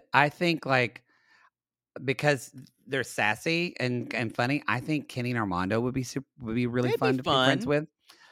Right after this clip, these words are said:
Speaker 2: Veronica's
Speaker 1: Um,
Speaker 2: a great hang. We hung out with her
Speaker 1: oh,
Speaker 2: in San Diego.
Speaker 1: we are friends with Veronica
Speaker 2: Yeah.
Speaker 1: practically. Um, I'm trying to, I'm looking up,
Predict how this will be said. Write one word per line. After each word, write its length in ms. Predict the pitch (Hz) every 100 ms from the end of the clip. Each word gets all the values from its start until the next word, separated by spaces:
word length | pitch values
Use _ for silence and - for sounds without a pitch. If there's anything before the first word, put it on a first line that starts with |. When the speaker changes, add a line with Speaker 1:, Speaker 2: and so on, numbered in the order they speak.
| - -
Speaker 2:
Veronica's 600 | 120 135 135 208 196 135
Speaker 1:
Um, 40 | 123
Speaker 2:
a 20 |
great 260 | 113 107
hang. 480 | 117 104 101 113 139
We 140 | 113 127
hung 220 | 131 123
out 120 | 120
with 140 | 120 117
her 220 | 127 147
Speaker 1:
oh, 220 | 185 165
Speaker 2:
in 60 | 120
San 80 | 104
Diego. 240 | 101 95
Speaker 1:
we 100 | 247
are 300 | 98 147 180
friends 260 | - 139 120
with 140 | 113
Veronica 480 | 110 110 107 101 104
Speaker 2:
Yeah. 480 | 98 95 87 110 85
Speaker 1:
practically. 240 | 85 67 - 135
Um, 440 | 147 143 139 139 -
I'm 80 | 120
trying 220 | - 165
to, 60 | 131
I'm 120 | 107
looking 260 | 113 123 113
up, 200 | 104